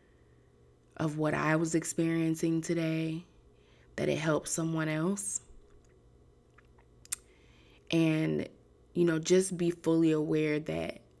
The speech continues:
the people that are in your life, all of us really,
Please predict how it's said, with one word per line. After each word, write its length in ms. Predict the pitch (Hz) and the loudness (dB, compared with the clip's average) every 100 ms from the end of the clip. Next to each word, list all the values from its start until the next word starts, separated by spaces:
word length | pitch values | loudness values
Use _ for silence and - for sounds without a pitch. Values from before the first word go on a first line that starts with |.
| - - - - - - _ _ _ - | -20 -20 -20 -20 -20 -20 _ _ _ -2
the 120 | 180 | -2
people 440 | - 202 190 196 | 2 2 4 4
that 120 | 180 160 | 4 2
are 80 | |
in 280 | - 160 170 | 2 4 4
your 160 | 160 160 | 4 0
life, 680 | 165 151 160 - 170 - - - - - - _ _ | -4 -6 -6 -8 -10 -14 -20 -20 -20 -20 -20 _ _
all 260 | 147 165 160 | 4 6 6
of 60 | 143 | 4
us 320 | 151 - - | -2 -4 -8
really, 520 | 165 160 139 139 170 | 0 2 2 0 -2